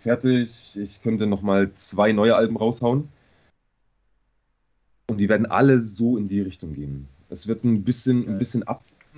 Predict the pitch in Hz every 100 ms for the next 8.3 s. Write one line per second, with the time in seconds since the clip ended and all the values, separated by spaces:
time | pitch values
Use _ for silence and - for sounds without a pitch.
0 | 147 113 110 113 104 113 110 110 - 92
1 | 92 92 92 98 98 98 95 92 92 92
2 | 90 87 87 87 87 92 - 92 85 85
3 | - 82 78 78 76 73 _ _ _ _
4 | _ _ 104 101 - - - 143 147 -
5 | 143 139 131 - 117 139 131 107 120 107
6 | 127 107 - 92 139 143 147 131 139 151
7 | 131 156 - - - 156 131 110 147 180
8 | 196 208 254